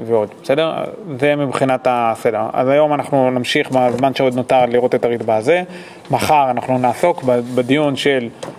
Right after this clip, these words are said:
בן חלוצה. אני לא רוצה להאריך בזה יותר מדי, בסדר? בין יום ליומיים על זה, ואז משם ואילך נעבור. רק, אה, הערה אחרונה, זו שאלה ששאלו אותי,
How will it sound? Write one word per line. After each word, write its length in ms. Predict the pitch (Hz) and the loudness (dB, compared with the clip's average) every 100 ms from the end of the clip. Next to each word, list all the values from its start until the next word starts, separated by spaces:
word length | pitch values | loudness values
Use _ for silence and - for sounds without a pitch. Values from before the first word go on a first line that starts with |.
| - | -4
בן 140 | 143 139 | -2 0
חלוצה. 580 | 143 123 117 180 190 170 | -2 -2 0 0 0 -2
אני 140 | 135 | 0
לא 80 | 139 | 2
רוצה 220 | 143 139 | 2 2
להאריך 340 | 131 127 127 131 | 2 2 0 -2
בזה 160 | 127 | 0
יותר 160 | 120 127 | 2 2
מדי, 260 | 123 147 147 | 0 0 0
בסדר? 320 | - 143 139 135 | 2 2 2 0
בין 160 | 135 135 | -2 0
יום 200 | 131 127 | 0 2
ליומיים 420 | 120 123 123 117 | 2 2 0 0
על 100 | 120 | 0
זה, 180 | 175 208 139 | 2 2 2
ואז 240 | 131 127 123 | 2 2 -2
משם 240 | 113 127 117 | -4 -2 2
ואילך 320 | 117 117 127 | 2 0 -2
נעבור. 280 | 110 104 107 - - - - - - | -4 -4 -10 -16 -20 -20 -20 -18 -2
רק, 260 | 139 151 - | 0 2 2
אה, 360 | 156 147 - 135 | 2 2 2 4
הערה 240 | 135 147 | 6 4
אחרונה, 460 | 139 135 135 151 147 | 2 0 2 2 0
זו 120 | 123 | 0
שאלה 160 | 135 | 0
ששאלו 420 | 131 135 - 120 151 | 0 0 0 4 2
אותי, 280 | 151 165 | 4 0